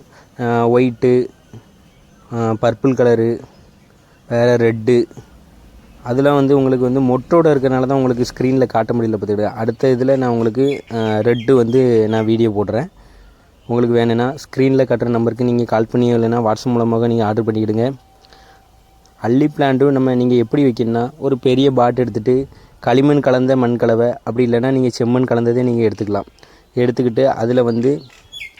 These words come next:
நீங்க வந்து தண்ணியை நிரப்பி, அதுல நீங்க இந்த ம-, நாங்க தர்ற அந்த கிழங்க நீங்க அப்படி உள்ள வைக்கலாம். அப்படி இல்லைன்னா நீங்க இலையோட வேணும்னு கேட்டீங்கன்னா அந்த இலையோடயே கொடுப்போம்.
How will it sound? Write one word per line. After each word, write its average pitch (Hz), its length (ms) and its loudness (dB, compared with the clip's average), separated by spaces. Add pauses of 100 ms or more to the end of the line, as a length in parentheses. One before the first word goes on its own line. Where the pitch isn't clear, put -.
(380)
நீங்க 131 180 2
வந்து 131 240 2
தண்ணியை 131 340 2
நிரப்பி, 123 520 -2 (440)
அதுல 131 320 0
நீங்க 127 400 0 (320)
இந்த 120 180 -2
ம-, 117 200 -6
நாங்க 117 420 0
தர்ற 123 140 -2
அந்த 123 240 0
கிழங்க 120 380 0
நீங்க 120 180 -2
அப்படி 135 320 0
உள்ள 120 240 2
வைக்கலாம். 110 440 -2
அப்படி 120 260 -2
இல்லைன்னா 131 340 0
நீங்க 120 360 0
இலையோட 143 300 4
வேணும்னு 127 340 0
கேட்டீங்கன்னா 131 360 -2
அந்த 120 220 0
இலையோடயே 123 480 2
கொடுப்போம். 110 400 -6